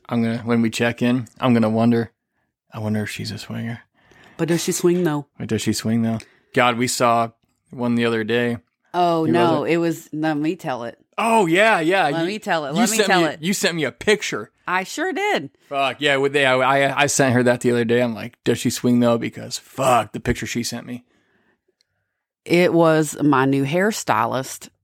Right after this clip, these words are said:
Speaker 2: And I was like, "Shh." I didn't know, you know, we just moved to the area. So I'm like, "Okay, I gotta find somebody new to do my hair." 'Cause even though I used to do hair, I can't do my own. I never have, unless it's just all one color. So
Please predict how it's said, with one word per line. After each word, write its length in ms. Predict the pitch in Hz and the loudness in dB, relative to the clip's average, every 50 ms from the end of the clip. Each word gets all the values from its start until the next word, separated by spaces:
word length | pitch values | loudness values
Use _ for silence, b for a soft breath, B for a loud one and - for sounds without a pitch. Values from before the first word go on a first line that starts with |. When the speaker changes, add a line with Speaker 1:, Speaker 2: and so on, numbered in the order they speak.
| _ _ _ _ _ _ | _ _ _ _ _ _
Speaker 2:
And 120 | 143 139 | -4 -2
I 100 | 139 143 | 0 0
was 160 | 147 156 135 135 | 0 -2 -2 -4
like, 220 | 127 110 110 - | -6 -6 -8 -8
"Shh." 380 | - - - - - - - - - | -8 -10 -10 -10 -10 -12 -14 -6 -2
I 120 | 127 180 | 0 0
didn't 180 | 254 233 165 165 | 2 2 4 4
know, 380 | 160 160 156 151 147 147 143 - | 4 4 4 4 2 2 2 2
you 140 | 156 170 156 | 2 2 2
know, 180 | 143 139 135 | 2 0 0
we 160 | 135 160 196 | 0 0 0
just 180 | 190 190 - - | 0 -2 -2 0
moved 120 | 156 156 | -2 -2
to 60 | 147 147 | 0 -2
the 80 | 143 85 | -2 -2
area. 320 | 131 143 147 147 143 143 | -2 -2 -2 -2 -4 -4
So 140 | - - 135 | -4 -2 -2
I'm 120 | 135 135 | -2 0
like, 180 | 135 127 127 - | -2 -2 -2 -2
"Okay, 160 | 170 160 160 | -4 -2 -2
I 60 | 143 | -2
gotta 180 | 139 147 139 139 | -2 -2 -4 -2
find 240 | - 160 151 139 139 | -2 -4 -4 -4 -2
somebody 260 | - 214 233 226 196 | -2 -2 0 2 2
new 180 | 165 156 143 139 | 2 2 0 0
to 60 | 127 | -4
do 80 | 135 127 | -4 -4
my 120 | 120 117 | -4 -4
hair." 240 | 131 135 120 127 135 127 | -4 -4 -4 -4 -4 -8
'Cause 300 | - 123 110 110 - B B B B B B B B B | -8 -10 -10 -10 -14 B B B B B B B B B
even 240 | - 190 170 175 170 | 0 2 4 4 2
though 140 | 165 156 147 | 2 2 2
I 60 | 143 | 2
used 260 | 143 151 175 165 - - | 2 2 0 0 0 -4
to 60 | 156 | -2
do 240 | 135 165 196 202 196 | 0 2 2 2 2
hair, 480 | 170 156 143 131 127 127 123 127 - B B B B B B B B | 2 0 0 0 0 0 -2 -2 -4 B B B B B B B B
I 140 | B 151 175 | B 0 0
can't 260 | 175 - 190 170 127 | 2 2 0 2 2
do 100 | 151 160 | 2 2
my 180 | 151 135 123 139 | 2 4 4 4
own. 160 | 139 123 120 117 | 2 2 0 0
I 60 | 117 | -2
never 200 | 127 120 123 123 | -4 -6 -6 -4
have, 280 | 135 120 113 117 - | -4 -4 -4 -4 -8
unless 340 | - 98 - 135 123 120 - 127 | -8 -8 -6 -6 -4 -4 -6 -8
it's 100 | 117 - | -8 -8
just 180 | 131 120 - - | -8 -8 -6 -4
all 160 | 127 135 123 | -4 -4 -4
one 120 | 117 - 127 | -6 -10 -8
color. 360 | - 127 107 80 71 - b b b b b b b b | -8 -8 -8 -8 -12 -14 b b b b b b b b
So 460 | - - - 175 160 143 120 127 135 | -16 -2 0 2 2 2 2 -2 -4